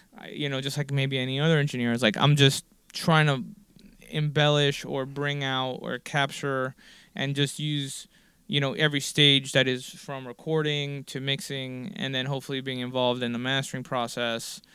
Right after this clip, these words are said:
you know, uh, trying to make sure that the,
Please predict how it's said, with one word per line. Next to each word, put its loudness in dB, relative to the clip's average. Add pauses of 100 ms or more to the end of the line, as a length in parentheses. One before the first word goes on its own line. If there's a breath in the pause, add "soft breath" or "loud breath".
(340 soft breath)
you -6
know, -8 (100)
uh, -4 (160)
trying 2
to 4
make 2
sure 0
that 6
the, 0